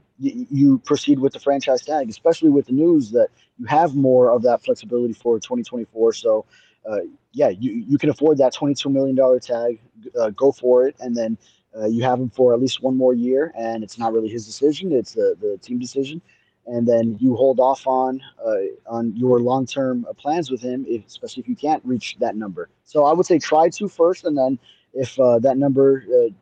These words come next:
if you can't settle on, on the, the number that suits both sides, then go ahead and franchise tag him. That's, that's, uh, that's your option. That,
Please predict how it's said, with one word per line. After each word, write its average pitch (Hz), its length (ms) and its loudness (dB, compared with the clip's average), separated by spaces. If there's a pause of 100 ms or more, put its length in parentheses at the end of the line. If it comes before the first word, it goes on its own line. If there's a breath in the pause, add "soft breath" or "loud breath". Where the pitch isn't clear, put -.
(160)
if 120 180 -16
you 113 60 -12
can't 165 260 -2
settle 139 300 4
on, 127 300 0
on 120 320 -6
the, 117 260 -2
the 117 80 -14
number 117 320 0
that 110 200 0
suits - 280 -6
both 123 220 -2
sides, 135 340 -2 (340)
then 135 200 -2
go 139 220 2
ahead 147 140 2
and 147 220 -4 (120)
franchise 135 440 -2
tag 147 240 0
him. 101 100 -8
That's, - 320 -10 (480)
that's, 113 240 -8
uh, 113 280 0 (100)
that's 117 180 -2
your 120 100 2
option. 127 240 -2
That, 110 160 -4